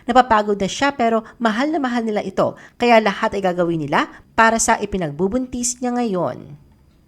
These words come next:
Valerie Concepcion and Francis Sunga. Tatlong taon matapos ang kasal nila, inanunsyo ng Seed of Love actress na si Valerie Concepcion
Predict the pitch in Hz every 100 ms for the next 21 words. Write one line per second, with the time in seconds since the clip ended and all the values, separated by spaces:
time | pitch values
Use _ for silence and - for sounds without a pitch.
0 | - - - 175 277 339 330 330 262 254
1 | 240 - 208 196 - 202 196 - 185 196
2 | - 202 - 196 160 147 - - _ -
3 | - - 233 302 302 - 240 214 208 202
4 | 208 175 - 175 175 165 147 165 285 -
5 | _ 220 226 220 226 220 196 185 - 233
6 | 208 180 190 185 - 214 208 240 208 190
7 | 175 170 180 185 180 165 - - 143 208
8 | 330